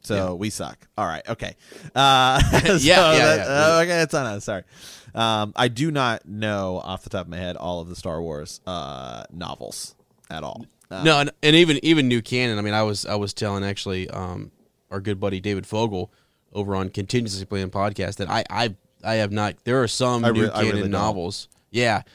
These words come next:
Speaker 2: that, that I haven't read or that I need to go back and read or get caught up on because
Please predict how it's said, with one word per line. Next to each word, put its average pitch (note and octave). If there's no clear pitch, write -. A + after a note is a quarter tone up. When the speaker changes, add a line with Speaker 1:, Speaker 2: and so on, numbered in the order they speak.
Speaker 2:
that, A2+
that G#2
I G2+
haven't G#2
read G#2
or G2+
that G2
I F#2+
need F#2+
to F#2+
go F#2
back A2+
and A#2
read A2+
or F#2+
get F#2
caught F#2
up F#2+
on G2
because F#2